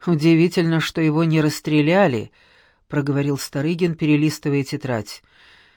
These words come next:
«Ведь в восемнадцатом году попытки скрыть что-то от революционного народа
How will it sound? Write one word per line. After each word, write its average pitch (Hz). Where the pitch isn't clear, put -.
«Ведь 180
в -
восемнадцатом 190
году 170
попытки 165
скрыть 156
что-то 151
от 139
революционного 143
народа 139